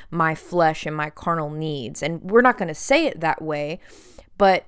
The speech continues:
in a lot of extreme cases with self-care, that's what it kind of boils down to for some people.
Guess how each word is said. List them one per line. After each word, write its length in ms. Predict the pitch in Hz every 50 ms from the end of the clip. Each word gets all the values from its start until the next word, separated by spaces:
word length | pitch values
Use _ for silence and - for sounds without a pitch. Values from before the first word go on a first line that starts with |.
| _ _ -
in 140 | 190 202 202
a 80 | 190
lot 180 | 185 185 196 220
of 100 | 226 196
extreme 500 | - - - - - 202 202 185 180 175
cases 460 | - - 185 180 180 - 175 165 -
with 180 | 175 165 165 -
self-care, 840 | - - 160 156 - - - - 208 202 196 180 165 160 165 - - _ _ _ _ _ _
that's 220 | - 196 208 202 -
what 100 | 214 190
it 80 | 180
kind 300 | - - 175 170 165 165
of 340 | 160 156 160 160 - - - _ _ _ _ _ _ _ _ _ _
boils 360 | - 175 170 160 156 160 -
down 260 | - 170 165 170 170
to 180 | - - 165 151
for 160 | - - 156
some 240 | - - 147 147 156
people. 520 | - - - 160 - - - - -